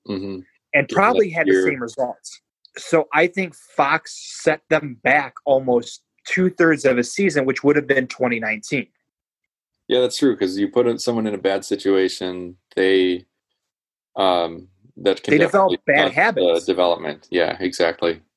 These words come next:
Speaker 1: And then you gotta unlearn that before you can learn something new. With, uh, Matt Nagy coming in, it seemed like it would be a good thing for Mitch, and it might still be. It's just taken longer. What, will this be year three with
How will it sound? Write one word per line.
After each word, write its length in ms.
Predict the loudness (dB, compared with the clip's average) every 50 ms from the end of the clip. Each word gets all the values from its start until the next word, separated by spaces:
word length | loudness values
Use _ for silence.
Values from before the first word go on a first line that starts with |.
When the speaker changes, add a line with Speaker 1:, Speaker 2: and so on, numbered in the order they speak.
| _ _ _ _ _ -4
Speaker 1:
And 100 | -2 0
then 80 | 2
you 80 | 4 4
gotta 180 | 4 4 2 2
unlearn 480 | 0 0 0 0 0 0 0 0 0
that 240 | 0 2 2 0 0
before 280 | -2 -6 -2 0 2 2
you 60 | 2
can 160 | 0 -4 -6 -6
learn 180 | -6 -6 -4 -6
something 340 | -6 -6 -6 -8 -8 -4
new. 420 | 0 2 4 4 4 4 2 0 -2 _ _ _ _ _ _ _ _ _ _ _ _ -2
With, 240 | 0 0 2 2
uh, 180 | 2 2 2 2
Matt 220 | 2 0 0 2 2
Nagy 320 | 2 2 2 2 2 0
coming 300 | -2 -4 -6 -6 -4 -4
in, 380 | -4 -4 -4 -4 -6 -10 -14 -18 _ _ -8
it 140 | -6 -2
seemed 160 | 0 2 4 4
like 140 | 4 4
it 40 | 4
would 140 | 2 4 4
be 120 | 4 2
a 40 | 4
good 240 | 4 2 0 0 0
thing 180 | -4 -4 -4 -6
for 160 | -4 -4 -2
Mitch, 300 | 0 0 0 0 -2 -2
and 100 | -2 0
it 40 | 2
might 240 | 2 2 2 0
still 260 | 0 0 0 2 2 2
be. 320 | 2 2 2 2 0 -2
It's 260 | -2 -2 -2 -2 0 -2
just 200 | -2 -2 -2 0
taken 560 | 0 0 0 0 -2 -4 -4 -6 -10 -16 -20 _ _ _ _ _ _
longer. 400 | 0 2 2 2 2 2 0 2
What, 220 | 2 0 0 0 0
will 100 | 0 0
this 160 | 0 0 0
be 120 | 0 0
year 260 | 2 4 4 4 2 0 -4 -10 -12
three 420 | -8 -4 -2 0 0 0 2 2
with 200 | 2 0 0 -4